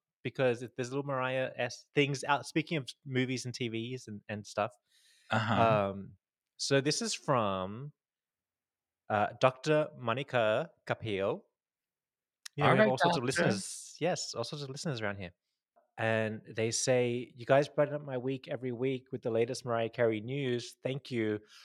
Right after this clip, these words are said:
Speaker 1: I also wanted to give you some new news on Mariah too. Did you hear about the new show, Reservation Dogs? It's critically acclaimed, lots of buzz for awards,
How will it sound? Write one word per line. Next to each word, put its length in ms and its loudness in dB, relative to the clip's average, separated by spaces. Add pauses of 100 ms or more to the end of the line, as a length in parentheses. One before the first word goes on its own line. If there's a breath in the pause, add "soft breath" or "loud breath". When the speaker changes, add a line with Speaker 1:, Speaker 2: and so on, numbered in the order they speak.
(300 soft breath)
Speaker 1:
I 60 -4
also 280 6
wanted 240 2
to 60 -4
give 260 -2
you 500 -2 (320)
some 360 2
new 600 -2 (360)
news 540 2 (140)
on 140 4
Mariah 340 2
too. 460 0 (440 soft breath)
Did 140 2
you 80 0
hear 240 2
about 300 2
the 80 -4
new 220 -4
show, 580 2
Reservation 640 0
Dogs? 920 0 (720)
It's 160 -2
critically 760 0
acclaimed, 720 -4 (220)
lots 240 2
of 180 -4
buzz 240 4
for 180 0
awards, 680 0